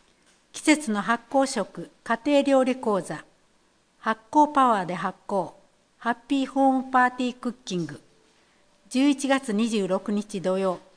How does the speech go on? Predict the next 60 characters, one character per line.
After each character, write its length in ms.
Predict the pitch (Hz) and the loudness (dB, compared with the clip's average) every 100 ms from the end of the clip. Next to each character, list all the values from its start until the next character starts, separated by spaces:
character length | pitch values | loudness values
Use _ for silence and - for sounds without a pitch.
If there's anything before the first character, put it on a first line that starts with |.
| _ | _
十 240 | 202 277 277 | -2 0 0
時 120 | 240 | -2
か 140 | 208 | -6
ら 120 | 185 | -4
午 160 | 165 226 | -2 -2
後 120 | 202 | -2
一 280 | 175 - 202 | -4 -6 -10
時。 180 | - - _ _ _ _ _ - | -10 -18 _ _ _ _ _ -4
メ 180 | 233 269 | 2 2
ニ 160 | 220 | 2
ュ 40 | 156 | -2
ー、 60 | - _ _ _ | -8 _ _ _
フ 140 | - | -2
レ 100 | 247 | 0
ッ 20 | 262 | 0
シ 220 | - 262 | 0 -2
ュ 20 | |
発 220 | 233 254 - | 0 -2 -2
酵 200 | 247 240 | 0 2
万 280 | 240 247 240 | 2 2 2
能 180 | 233 233 | 2 0
タ 220 | 190 165 | -6 -10
レ、 160 | 143 _ _ _ _ _ | -12 _ _ _ _ _
発 200 | - 247 - | -4 -4 -2
酵 200 | - 262 | 2 4
グ 200 | 214 214 | 2 -2
リ 160 | 240 262 | -2 0
ル 160 | 254 | -2
ポ 380 | 254 - 247 240 | -6 -6 -2 -2
ー 40 | 214 | -2
ク 120 | - | -8
と 300 | - 202 - | -6 -6 -6
カ 140 | - 240 | -6 -2
リ 80 | 262 | -4
ッ 20 | |
と 260 | - 247 | -4 -2
ご 140 | 233 220 | 0 -2
飯、 240 | 175 156 - _ _ _ _ _ _ _ - | -4 -10 -14 _ _ _ _ _ _ _ -2
根 140 | 277 | 0
菜 240 | 262 254 254 | 2 2 2
の 100 | 247 | 0
ス 140 | - | -2
パ 180 | - 254 | 2 2
イ 60 | 254 | 2
シ 300 | - 247 233 | -4 -6 -6
ー 20 | |
ス 240 | - 247 | -6 -8
ー 40 | 233 | -8
プ 160 | - | -8
な 160 | 180 170 | -8 -8
ど。 140 | 143 - _ _ _ _ _ _ _ _ | -10 -16 _ _ _ _ _ _ _ _
対 220 | 240 254 | -2 0
象 320 | 247 240 220 | 0 0 0
十 240 | 196 247 262 | 0 -2 2
六 200 | 269 269 | 0 -2
歳 280 | - 240 226 | 0 0 0
以 40 | |
上 240 | 190 175 156 | -4 -6 -6
八 360 | 214 208 - | -8 -8 -4
人。 240 | 233 156 | -4 -4